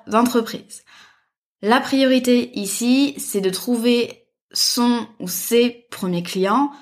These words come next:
de valider son idée de business, puis de réussir à générer un petit peu de chiffre d'affaires chaque mois. C'est-à-dire que une fois qu'on a trouvé un premier client,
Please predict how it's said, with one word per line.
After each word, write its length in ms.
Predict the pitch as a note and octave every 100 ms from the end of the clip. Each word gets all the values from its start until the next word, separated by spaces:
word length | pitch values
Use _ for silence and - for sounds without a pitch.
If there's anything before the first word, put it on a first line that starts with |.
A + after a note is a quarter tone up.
| - _ _ G3
de 140 | G3+
valider 720 | G3 G#3+ B3 A#3+ A3 A3 - -
son 280 | - B3+ C4+
idée 220 | B3+ A3
de 120 | G3
business, 580 | F#3 E3+ E3+ G3 B3 - - - _ _ _ -
puis 500 | - B3 C#4+ E4+ - _ _ -
de 120 | G#3+
réussir 680 | G#3+ A#3+ B3 A#3+ A#3+ C4+ C4+
à 100 | -
générer 580 | G3 G#3 G#3+ G3+ A3+ A3+ B3
un 160 | C4
petit 180 | B3 A3+
peu 160 | A#3 A#3
de 80 |
chiffre 380 | G#3 G#3+ G#3 F#3+
d'affaires 400 | F3+ F3 A#3+ B3 -
chaque 300 | - A#3+ A#3
mois. 220 | G#3+ - - - - -
C'est-à-dire 400 | - G3 A3 A3+
que 300 | G3+ G#3 -
une 160 | G3 F#3+
fois 160 | A#3
qu'on 160 | A3+ G#3
a 60 | F3+
trouvé 280 | - G#3+
un 100 | G3+
premier 320 | G3 G3+ G3+ F#3+
client, 380 | F3+ F#3 A3